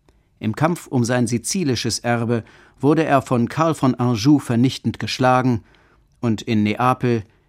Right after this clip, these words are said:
im Alter von nur sechzehn Jahren enthauptet. So starb der letzte Staufer.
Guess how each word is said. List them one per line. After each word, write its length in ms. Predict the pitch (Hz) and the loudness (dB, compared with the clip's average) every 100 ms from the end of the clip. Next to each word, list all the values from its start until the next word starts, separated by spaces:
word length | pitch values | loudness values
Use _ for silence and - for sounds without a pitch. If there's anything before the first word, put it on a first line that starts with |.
| - | -8
im 160 | 113 | -4
Alter 320 | 117 127 123 110 | -2 -2 -2 -4
von 200 | 120 104 | -2 -2
nur 140 | 104 | -2
sechzehn 420 | 113 - - 101 | -6 -8 -8 -6
Jahren 460 | 95 107 101 101 95 | -4 -4 -4 -6 -6
enthauptet. 680 | 110 - 95 - - - - _ _ _ _ _ | -8 -8 -10 -12 -16 -18 -20 _ _ _ _ _
So 180 | 120 127 | -6 -4
starb 460 | 117 - 110 101 - | -4 -4 -4 -6 -10
der 100 | 92 | -8
letzte 380 | 101 - - 117 | -8 -10 -10 -8
Staufer. 500 | - 85 - 107 | -6 -8 -12 -20